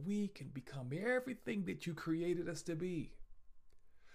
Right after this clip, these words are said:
We thank you in advance for what you're going to do in our lives, and we ask all these blessings. In Jesus' name we pray. Amen and amen. Well, that is it for today or tonight, the episode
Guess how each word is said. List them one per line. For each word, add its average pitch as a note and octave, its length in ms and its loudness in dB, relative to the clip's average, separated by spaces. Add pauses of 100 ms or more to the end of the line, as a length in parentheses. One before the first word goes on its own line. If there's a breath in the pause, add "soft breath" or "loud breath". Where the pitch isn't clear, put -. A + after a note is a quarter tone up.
(140 soft breath)
We F3+ 140 4
thank G3 460 0
you G#3 280 4
in C#3 140 -2
advance G#3 580 -2
for - 140 -2
what - 320 -2
you're E3+ 80 2
going F3+ 320 2
to E3+ 60 0
do F#3+ 280 2
in F3+ 120 0
our D#3+ 120 0
lives, A#3+ 720 -4 (460 soft breath)
and A2+ 140 -2
we A#2 100 0
ask B2 300 2
all G#3 180 0
these G#3+ 220 -2
blessings. - 880 -2 (360 soft breath)
In G#2+ 200 0
Jesus' C#3 520 0
name A2 220 -4
we A2 100 -2
pray. G2+ 440 -8 (600)
Amen A2+ 360 2
and A2 160 0
amen. G#2+ 340 0
Well, A#2 140 -2
that G#3+ 180 2
is D#3+ 160 -2
it F#3+ 180 -4
for E3 100 -6
today D3+ 340 0
or D3+ 80 0
tonight, D3 420 -2 (360 loud breath)
the A#2+ 180 0 (120)
episode D3+ 600 0